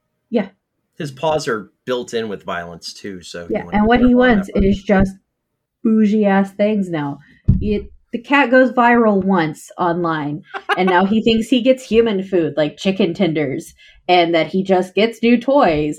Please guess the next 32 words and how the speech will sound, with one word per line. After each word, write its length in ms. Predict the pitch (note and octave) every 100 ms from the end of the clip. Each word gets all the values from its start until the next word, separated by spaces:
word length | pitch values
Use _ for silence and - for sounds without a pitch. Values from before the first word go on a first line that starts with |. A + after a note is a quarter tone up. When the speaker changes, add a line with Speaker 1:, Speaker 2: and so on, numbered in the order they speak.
| -
Speaker 1:
and 220 | E3 E3+
that, 240 | D#3+ E3
you 60 | E3+
know, 340 | E3 D#3+ E3 _ _ _ _
he 120 | F#3+ F#3
just 260 | G3 F#3+
gets 220 | F#3+ G3
love 340 | C#3 D3 F#3+ G#3+
and 100 | A#3+
affection 720 | A#3 C#4+ D4+ F3+ E3 F#3 F#3+ _ _ _ _
because 300 | G#3+ G3 F#3+
he's 180 | G#3 A#3
a 80 | B3
celebrity, 720 | C4+ D4+ E4 G#3 F3 E3+ F3 F3+
when 100 | G#3+
in 80 | A3+
fact 220 | C4+ C4+
he 100 | C4
just 200 | A#3 A#3
gets 160 | A#3+ A3+
love 120 | G#3+
and 80 | G3+
affection 320 | G3+ G3+ G3+
because 240 | G3 G3+
he's 180 | G#3+ A3+
a 40 | A#3
cute 280 | C#4+ C#4+ D4+
cat 200 | D#4+ C4+
and 80 |
I 60 | D#4
love 160 | F4+ D#4+
him. 140 | D#3+